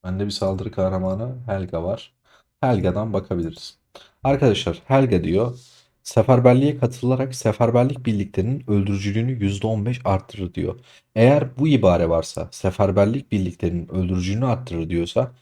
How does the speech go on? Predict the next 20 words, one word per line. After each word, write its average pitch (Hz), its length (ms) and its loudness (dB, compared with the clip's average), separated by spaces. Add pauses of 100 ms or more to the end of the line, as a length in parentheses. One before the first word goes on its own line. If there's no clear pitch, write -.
(420)
bir 139 300 8
şehre 101 440 0
tıkladığınızda, 85 800 -4 (100)
bir 104 320 -2 (220)
tarete, 90 640 -2
bir 95 200 -4
kaleye, 90 540 -2 (140)
bir 101 100 0
şatoya 87 680 0 (540)
üstüne 131 300 -2
tıklayıp 92 540 -2
"Rally 110 280 8
aç, 87 160 2
seferberlik 101 720 2
başlat." 117 420 2
dediğiniz 113 400 0
anda 82 440 0
bu 131 80 -4
kahraman 92 480 2
içerideyse 110 680 -2